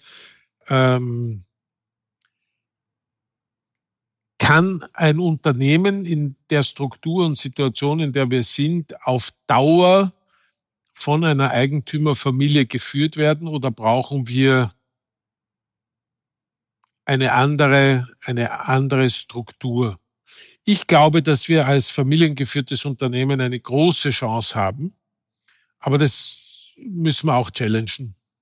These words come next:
Ähm, ein Hotel zu führen ist die schwierige, aber kleinere Aufgabe, sich auf internationalen Märkten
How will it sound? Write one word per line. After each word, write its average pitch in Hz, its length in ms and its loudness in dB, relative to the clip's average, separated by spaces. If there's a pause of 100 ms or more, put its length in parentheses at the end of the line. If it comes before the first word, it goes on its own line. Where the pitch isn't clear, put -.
(1300)
Ähm, 123 600 -2 (280)
ein 131 120 -6
Hotel 143 320 2
zu 160 120 -2
führen 165 320 2
ist 143 220 -2
die 131 340 2 (720)
schwierige, 151 580 2
aber 127 140 0
kleinere 139 500 4
Aufgabe, 147 560 2 (420)
sich - 380 -4
auf 127 260 -2
internationalen 131 880 0
Märkten 143 760 0